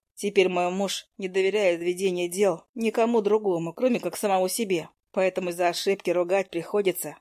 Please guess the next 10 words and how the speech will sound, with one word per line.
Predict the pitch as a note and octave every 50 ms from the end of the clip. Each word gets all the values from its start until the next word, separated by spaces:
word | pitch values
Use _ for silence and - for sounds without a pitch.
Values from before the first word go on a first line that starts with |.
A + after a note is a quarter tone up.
| _ _ _
только | - F3+ E3 - E3
себя. | E3+ - G#3 F#3+ F#3 E3 D#3 - - _ _ _ _ _ _
Да | B3 A#3+ A#3 A#3
и |
работает | A#3 A#3 A#3 A3+ A3+ C4 C4 G#3+ F3+ -
он | F3 E3+
теперь | F#3 - F3 - G3 F3 E3+
только | - F#3 F3 - F#3
с | E3 -
мужчинами. | F#3 E3+ - - F#3 F3 E3+ E3 D#3+ E3 E3+ -